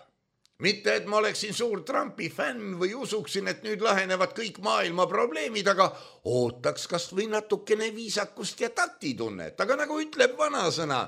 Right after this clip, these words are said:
kus ei ole, sealt ei võta surm ka mitte.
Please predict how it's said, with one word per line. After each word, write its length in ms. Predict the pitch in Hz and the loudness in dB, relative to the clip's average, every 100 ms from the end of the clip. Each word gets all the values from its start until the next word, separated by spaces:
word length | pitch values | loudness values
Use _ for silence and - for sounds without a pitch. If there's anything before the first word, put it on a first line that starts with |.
| - _ _ _ | -4 _ _ _
kus 460 | - 220 - - - | 6 6 6 -4 2
ei 240 | 151 147 165 | 4 6 6
ole, 240 | 269 247 269 - - _ _ _ | 6 4 -2 -6 -16 _ _ _
sealt 560 | - 196 226 214 - | 2 4 6 4 4
ei 80 | 196 | 4
võta 400 | 196 196 185 160 | 4 2 4 4
surm 800 | 131 - 196 208 180 170 147 110 | 2 2 6 6 6 2 -2 -4
ka 560 | - 139 131 104 87 76 | 4 6 8 6 2 -2
mitte. 640 | 101 120 123 - _ 78 | -2 -4 -6 -20 _ -10